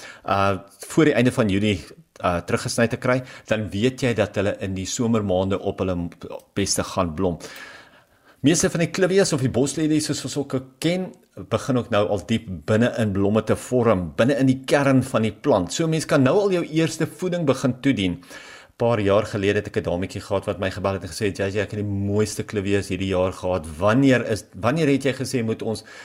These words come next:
ons clivias voer?" Nou, einde Junie was die eerste keer daai jaar wat ek vir die mense gesê het, "Voer jou clivias." En sy het gesê sy het dit gedoen en sy het die mooiste clivia blomme gekry. Om hulle te voer, gebruik ons sommer net 'n gewone drie een vyf,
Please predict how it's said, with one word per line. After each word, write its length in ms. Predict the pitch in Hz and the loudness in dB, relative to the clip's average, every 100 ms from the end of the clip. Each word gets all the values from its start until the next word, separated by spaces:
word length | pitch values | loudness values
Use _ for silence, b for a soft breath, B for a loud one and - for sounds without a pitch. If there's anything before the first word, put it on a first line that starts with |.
| B | B
ons 180 | - 113 | -4 -2
clivias 400 | 127 117 113 - | 0 2 2 0
voer?" 380 | - 104 92 87 | -2 0 -2 0
Nou, 260 | 101 139 - - - | 2 2 -2 -8 -2
einde 260 | 127 120 | 0 2
Junie 260 | 107 113 113 | 2 2 2
was 180 | 104 127 | 2 0
die 120 | 117 | -2
eerste 300 | 123 113 123 | 0 0 -4
keer 320 | - 120 113 - | -6 0 0 2
daai 260 | 90 104 | 0 2
jaar 180 | 104 101 | 2 2
wat 160 | 92 - | 2 -2
ek 120 | 95 | -2
vir 120 | 107 | -2
die 80 | 95 | -2
mense 200 | 104 110 | -2 -2
gesê 200 | 82 117 | -4 -2
het, 120 | 101 | -2
"Voer 300 | - 196 196 | -2 2 4
jou 200 | 175 147 151 | 4 4 2
clivias." 480 | 165 156 165 165 B B B - | 0 2 2 2 B B B -2
En 60 | |
sy 80 | 107 | 2
het 80 | 180 | 2
gesê 280 | 180 170 165 | 0 -2 -2
sy 120 | 165 | 2
het 140 | 160 139 | 2 2
dit 20 | |
gedoen 280 | 156 151 147 | 0 -2 -2
en 220 | 113 117 | -2 -2
sy 120 | - | 0
het 80 | 123 | 0
die 80 | 107 | -2
mooiste 480 | 92 101 110 - | -2 0 0 -2
clivia 420 | 104 - 113 113 95 | -4 -2 2 2 2
blomme 360 | 85 95 101 | 0 0 0
gekry. 500 | 87 - - 120 92 - B B B B B - | -2 -6 0 2 0 -2 B B B B B 2
Om 160 | 208 | 4
hulle 160 | 226 214 | 6 6
te 120 | 214 | 4
voer, 220 | - 220 | 2 0
gebruik 360 | 196 147 151 151 | 0 2 0 0
ons 120 | 160 | -2
sommer 200 | 165 156 | 0 2
net 160 | 151 - | 2 2
'n 60 | |
gewone 420 | - 117 120 127 | -2 0 2 2
drie 240 | - 117 123 | 2 2 2
een 120 | 120 | 0
vyf, 420 | - 202 196 - | 4 2 2 -8